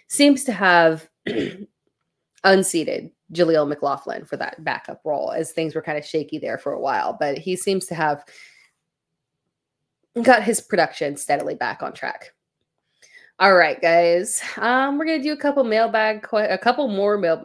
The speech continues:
uh, more than a couple, a few more mailbag questions to close out the show.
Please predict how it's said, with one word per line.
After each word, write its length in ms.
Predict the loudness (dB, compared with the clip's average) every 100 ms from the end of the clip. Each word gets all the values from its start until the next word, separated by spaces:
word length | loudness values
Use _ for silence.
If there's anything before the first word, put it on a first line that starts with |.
| -8
uh, 340 | -8 -10 -14 -14
more 240 | -10 -8
than 120 | -8
a 40 | -8
couple, 380 | -10 -8 -8
a 60 | -8
few 260 | -6 -2 0
more 220 | 0 0
mailbag 360 | -2 -2 -4
questions 500 | -4 -8 -8 -12 -12
to 140 | -14 -14
close 480 | -10 -8 -8 -10 -10
out 220 | -8 -8
the 60 | -12
show. 420 | -12 -6 -4 -6